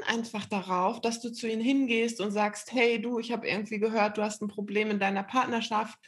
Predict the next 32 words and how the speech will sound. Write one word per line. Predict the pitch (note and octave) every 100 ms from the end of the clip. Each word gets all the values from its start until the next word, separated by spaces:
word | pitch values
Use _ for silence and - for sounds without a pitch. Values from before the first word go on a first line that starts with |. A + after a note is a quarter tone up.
| - - - -
Du, | A3+ G#3+
ich | G#3
biete | A#3 A#3 G#3+
hier | G#3
Coaching | G#3 B3+ B3 A3+ -
an, | G3 G#3+
hast | G#3+ -
du |
Lust | B3 C#4+ - -
auf | E3+ -
eins?“ | F2+ - - - -
Das | F3+ E3+
ist | A3 A3+
ja | A3+ G3+
erstmal | F#3+ A3 - A3 G#3+
nur | A3 A3+
ein | -
Angebot, | G#3 A#3 A3+ E3 E3 D#3+
was | D3 E3 -
du | -
machst. | - - - - -
Übergriffig | G#3 A#3+ C#4+ A3+ C#4 - A#3 G#3
wird's | A3 -
erst, | F#3 A3+ -
wenn | A3
du | G3+
wirklich | G#3+ G#3+ G#3
hingehst | A3+ A3 G#3 G#3 F3
und | G3 F#3 G3+
sagst, | F#3+ G3 F#3+
„Hier, | - A3 G#3+
und | E3 F#3 F#3+